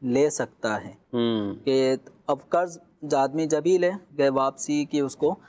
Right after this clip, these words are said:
Speaker 1: آ، اسباب بھی میسر ہوں۔ تو بہرحال اپنے غیر ضروری اسباب، ساز و سامان وہ فروخت کر کے بھی حج کی ادائیگی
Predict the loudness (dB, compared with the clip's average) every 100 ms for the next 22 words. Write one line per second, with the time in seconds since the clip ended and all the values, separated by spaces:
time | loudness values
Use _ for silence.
0 | _ -4 0 2 0 -2 -2 -2 -2 -2
1 | -2 -2 -6 -2 0 2 0 0 0 0
2 | 2 2 2 0 0 -4 2 2 4 2
3 | -2 -2 0 0 0 -2 0 2 2 0
4 | -2 0 2 0 0 2 2 2 -2 -8
5 | -20 -20 -4 -2 0 0 2 2 0 -2
6 | -2 0 2 2 0 -4 0 0 2 0
7 | -2